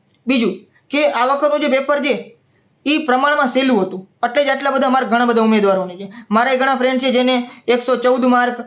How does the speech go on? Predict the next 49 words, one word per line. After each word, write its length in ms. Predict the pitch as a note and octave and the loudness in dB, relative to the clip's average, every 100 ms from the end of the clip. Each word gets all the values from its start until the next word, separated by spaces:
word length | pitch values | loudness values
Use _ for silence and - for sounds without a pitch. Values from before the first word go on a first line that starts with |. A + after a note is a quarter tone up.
| - - | -18 -6
પછી 280 | A#3 A#3 A#3+ | -4 0 0
એકસો 180 | B3 C4+ | 0 -2
ને 100 | B3 | 0
ત્રેવીસ 400 | A#3+ C4 C4 A#3 | 0 0 -2 0
માર્ક, 240 | B3 A3 | 0 0
એકસો 200 | A#3+ B3+ | -2 0
ને 60 | A3+ | 0
અઢાર 200 | A#3 B3 | 0 2
માર્ક, 180 | B3 A#3 | 0 -2
આ 180 | A#3+ B3 | -2 0
બધા 200 | A#3+ G#3+ | 0 0
માર્ક 240 | G3 F3+ | -2 -4
છે, 120 | - G#3+ - _ _ - | -10 -18 -20 _ _ -2
બરાબર? 220 | C4+ C#4 - - - | 0 0 -4 -10 -4
પેપર 300 | A#3 C#4 C#4+ | -2 0 0
પ્રમાણમાં 440 | A#3 A#3 C4 C4+ | 0 0 2 0
સહેલું 320 | A#3+ B3+ B3 F#3+ | 2 2 2 0
હતું. 240 | F#3 F#3 - _ G#3 | -4 -12 -18 _ 0
દર 160 | A#3 | 2
વખતે 220 | B3+ B3 B3 | 2 0 -2
આટલા 200 | B3 B3+ | 0 0
પેપર 140 | B3+ | 0
સહેલા 200 | B3 B3+ | 0 0
નથી 180 | B3+ C4 | 0 2
હોતા, 200 | B3+ A#3+ | 2 2
આ 40 | |
વખતે 240 | A3+ B3 C4+ | 0 0 -4
જ 100 | B3+ | -4
છે. 220 | - C#4 - - _ _ _ _ - | -2 -2 -2 -8 _ _ _ _ -2
જે 80 | G#3+ | 0
લોકો 180 | A#3+ A#3+ | 2 2
નપાસ 300 | A3+ A#3 A#3+ A#3+ | 0 0 -2 0
થયા 140 | A#3+ | 0
છે, 100 | A#3+ | 2
જેને 160 | A3 A#3 | 2 2
ઓછા 280 | A#3 B3+ | 2 0
માર્ક 220 | A#3+ B3 C4 | 0 0 -2
હશે, 140 | B3 | 0
એ 40 | B3 | 0
લોકો 200 | B3+ B3+ | 2 0
એમ 120 | A#3+ | 0
કહેતા 260 | B3 B3 A#3+ | 0 0 0
હશે 140 | A#3+ | 0
કે 100 | A3+ | 0
"ભાઈ, 280 | A#3+ A3 G#3 - - G#3+ | 2 0 -4 -12 -8 -4
ના, 100 | A#3+ | 0
ના, 120 | A3+ | 2
એવું 240 | A#3 A#3 | 2 2
નથી, 260 | A#3 A3 | 2 0